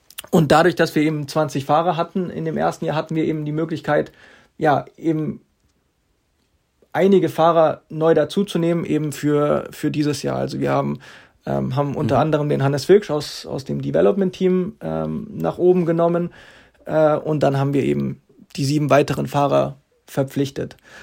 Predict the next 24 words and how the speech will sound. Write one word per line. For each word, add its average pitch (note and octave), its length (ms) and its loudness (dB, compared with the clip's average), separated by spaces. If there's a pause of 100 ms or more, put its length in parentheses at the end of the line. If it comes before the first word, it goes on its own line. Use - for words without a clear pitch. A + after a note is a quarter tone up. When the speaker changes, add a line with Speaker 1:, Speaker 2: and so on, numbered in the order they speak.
(380)
Speaker 1:
Äh, C#3 160 2
und C#3 160 0
da D3 140 6
haben F3+ 120 6
wir F3+ 80 4
eben F3 140 4
geguckt, E3 340 2
okay, F3+ 380 6
wo D#3+ 160 0
sind D#3+ 160 -2
unsere D3 180 -4
Stärken F3 300 2
und D#3 120 -6
Schwächen F#3 280 2
in F3+ 80 0
dem F3 140 -2
Team G3 200 0
und C#3+ 160 -6
haben D3 320 -4 (360)
eigentlich D#3 520 -2
basierend D3+ 480 0
darauf F3 300 6
dann D#3 160 -2
geguckt, D#3+ 320 -6